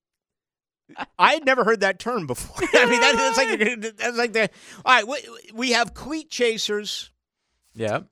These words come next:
Speaker 1: What else do we have? There,
Speaker 2: Um,
Speaker 1: there's not a name for football. There, there should be one for hockey. And I can't believe there's not a name for hockey groupies
Speaker 2: I mean,
Speaker 1: that
Speaker 2: I'm sure the players have,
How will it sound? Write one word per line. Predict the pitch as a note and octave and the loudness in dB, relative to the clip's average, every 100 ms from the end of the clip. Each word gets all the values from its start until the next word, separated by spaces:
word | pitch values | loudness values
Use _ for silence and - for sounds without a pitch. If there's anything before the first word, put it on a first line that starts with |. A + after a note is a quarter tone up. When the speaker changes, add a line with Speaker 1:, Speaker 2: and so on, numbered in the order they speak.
| - | -2
Speaker 1:
What | D#4 | 4
else | F4+ - | 4 4
do | A#3 | -6
we | G3 | -6
have? | C3 F2 _ _ _ _ _ _ _ _ _ _ _ _ - | -8 -10 _ _ _ _ _ _ _ _ _ _ _ _ 0
There, | C#3+ | 2
Speaker 2:
Um, | D3 D#3 | 4 2
Speaker 1:
there's | C4 | 2
not | C#4 E4+ | 2 2
a | |
name | D4+ D#4 | 0 -2
for | A#3 G3 | -6 -6
football. | A3+ B3 - - F#3 | -4 -4 -6 -14 -12
There, | G3 C4 F#3+ | -8 -8 -6
there | B3 | -6
should | - D#4 E4 | -4 -4 -4
be | D#4+ | -4
one | B3+ A3+ | -2 -2
for | - D#3+ | -2 -6
hockey. | - D#3+ D#3 - A2+ E2+ _ _ _ _ _ _ - - | -2 -2 -2 -4 -12 -12 _ _ _ _ _ _ -16 -6
And | F3 | -4
I | E3+ | -2
can't | E3 A#3 B3 | -4 -6 -4
believe | A3 A3+ F3+ - _ _ _ _ _ _ _ _ | -4 -4 -6 -12 _ _ _ _ _ _ _ _
there's | D#3+ E3+ C3 | -6 -6 -2
not | F3 | -2
a | E3+ | -2
name | D3+ D#3 D#3+ | -2 -2 -2
for | D3+ B2+ | -4 -8
hockey | - D3 D3 D#3+ C#3 | -4 -2 -2 -4 -8
groupies | B2 C3+ C3 | -6 -6 -4
Speaker 2:
I | C#3+ | -4
mean, | D#3 | 0
Speaker 1:
that | D3 | 2
Speaker 2:
I'm | D3 C#3+ | 0 -4
sure | - F3 E3+ | -2 2 2
the | C#3+ C3 | 2 -4
players | - C3 C3 C#3 D3+ D3 | -4 0 2 2 0 -2
have, | D#3 D3+ D#3 D3 | -2 -2 -2 -6